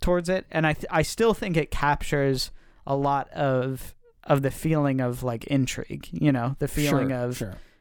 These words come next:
Speaker 1: of, "Oh, you know, that's, that's interesting.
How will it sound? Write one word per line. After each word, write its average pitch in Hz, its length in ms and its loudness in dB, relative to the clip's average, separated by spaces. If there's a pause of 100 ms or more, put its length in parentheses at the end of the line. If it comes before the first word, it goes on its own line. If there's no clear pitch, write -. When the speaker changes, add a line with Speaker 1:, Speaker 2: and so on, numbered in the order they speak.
(140)
Speaker 1:
of, 131 560 0 (200)
"Oh, 143 380 0
you 151 140 0
know, 127 220 2
that's, 139 420 -2
that's 156 240 2
interesting. - 580 -4